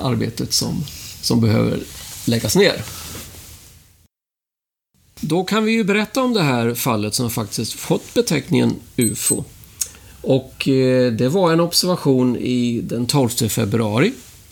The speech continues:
över Huskvarna. Och den här rapporten finns faktiskt i vår tidning ufo-aktuellt nummer två tjugohundratjugoett i det som kallas för Rapportcentralen noterar.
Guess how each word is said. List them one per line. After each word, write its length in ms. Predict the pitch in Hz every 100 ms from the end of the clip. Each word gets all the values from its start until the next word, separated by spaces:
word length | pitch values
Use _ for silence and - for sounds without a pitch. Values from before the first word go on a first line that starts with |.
| - - -
över 240 | 131 113 110
Huskvarna. 920 | 139 160 110 - - 143 226 196 - - - - - - - - -
Och 120 | 151 131
den 120 | 123
här 160 | 170
rapporten 480 | 214 190 160 - 160
finns 360 | - 190 254 -
faktiskt 580 | 131 120 - 117 - -
i 540 | - 127 117 110 110 - -
vår 380 | - 120 110 107
tidning 460 | 110 135 117 107 101
ufo-aktuellt 1000 | 135 113 - 110 - - 165 160 - - -
nummer 340 | 135 123 127 -
två 640 | - - 113 143 175 147
tjugohundratjugoett 1080 | 135 156 113 104 95 - 117 - - - - - -
i 80 | -
det 140 | 107 104
som 140 | 113
kallas 300 | 123 95 -
för 120 | 113
Rapportcentralen 1200 | 110 107 120 - - 101 104 - - - - - -
noterar. 800 | 117 110 - 156 185 135 87